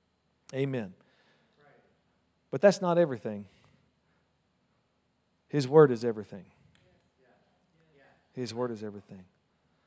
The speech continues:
But the Spirit is there to help you, to guide you, to lead you,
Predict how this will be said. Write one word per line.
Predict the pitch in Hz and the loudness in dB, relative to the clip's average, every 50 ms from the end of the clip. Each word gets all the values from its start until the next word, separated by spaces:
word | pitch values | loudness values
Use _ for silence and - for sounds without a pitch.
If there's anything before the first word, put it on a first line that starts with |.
| _ _ | _ _
But | - 131 - | -12 -8 -6
the | 127 | -6
Spirit | - - - - 160 175 185 175 | -8 -6 -2 2 6 6 6 6
is | 180 156 131 | 4 0 4
there | 147 160 160 160 | 6 8 8 8
to | 160 - 143 123 | 6 2 -6 -6
help | 107 123 147 151 - - | 2 4 4 4 4 0
you, | 156 151 151 147 - | -8 -8 -8 -8 -12
to | - 123 107 95 - _ _ _ _ _ _ _ _ _ - | -14 -14 -14 -14 -16 _ _ _ _ _ _ _ _ _ -6
guide | 123 127 143 147 143 123 | -2 2 2 2 2 0
you, | 123 139 143 139 131 127 _ _ _ _ _ _ _ _ | -2 -8 -8 -8 -10 -14 _ _ _ _ _ _ _ _
to | - 123 | -14 -12
lead | 113 110 127 147 147 131 113 | -6 -2 -2 -2 -2 -2 -6
you, | 127 131 131 127 123 | -10 -10 -10 -10 -14